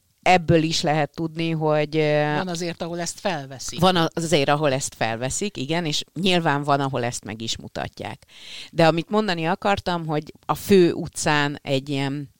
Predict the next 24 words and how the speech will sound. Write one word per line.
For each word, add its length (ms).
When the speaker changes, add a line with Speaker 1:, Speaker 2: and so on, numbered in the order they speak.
Speaker 1:
francia 600
kávézóba. 800
Egyébként 920
ez 280
egy 100
nagyon 220
érdekes, 520
hogy 240
Olaszország 720
után 440
életem 560
legjobb 360
kávéit 720
Szaúd-Arábiában 1000
ittam, 400
és 200
a 60
legeldugottabb 1160
kis 260
helyen 300
is 160
fantasztikus 720
a 60
kávé. 460